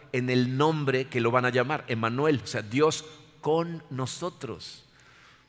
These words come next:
Esto es, de verdad, estas cosas son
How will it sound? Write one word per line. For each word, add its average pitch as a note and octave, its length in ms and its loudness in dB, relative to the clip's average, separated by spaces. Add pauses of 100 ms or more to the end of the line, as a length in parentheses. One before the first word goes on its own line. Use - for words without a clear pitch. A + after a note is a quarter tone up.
(540)
Esto A#2+ 260 -4
es, - 380 -8
de B2+ 80 0
verdad, C3+ 260 2
estas E3 240 -4
cosas D3 220 -2
son C#3+ 400 -2